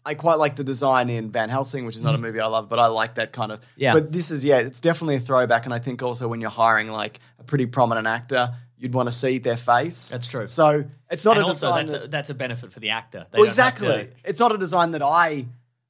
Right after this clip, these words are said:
Speaker 1: like, that's not the, the design that I lean towards, but I also think when you're making something like this
Speaker 2: Mm.
Speaker 1: and you hire somebody like that,
Speaker 2: Yeah.
Speaker 1: and maybe that person wants to be seen in this role,
Speaker 2: Yeah.
Speaker 1: then, yeah, you have it so you can see their face.
Speaker 2: And also,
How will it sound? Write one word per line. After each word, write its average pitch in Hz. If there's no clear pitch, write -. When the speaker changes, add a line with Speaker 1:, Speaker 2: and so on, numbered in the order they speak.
Speaker 1:
like, 151
that's 185
not 196
the, 170
the 156
design 143
that 131
I 147
lean 135
towards, 120
but 131
I -
also 131
think 120
when 131
you're 123
making 147
something 123
like 120
this 143
Speaker 2:
Mm. -
Speaker 1:
and 123
you 117
hire 123
somebody 120
like 113
that, 110
Speaker 2:
Yeah. 101
Speaker 1:
and 123
maybe 135
that 123
person 127
wants 120
to 123
be 117
seen 117
in 113
this 110
role, 104
Speaker 2:
Yeah. 107
Speaker 1:
then, 131
yeah, 139
you 117
have 120
it 113
so 120
you 107
can 113
see 117
their 107
face. 117
Speaker 2:
And 170
also, 175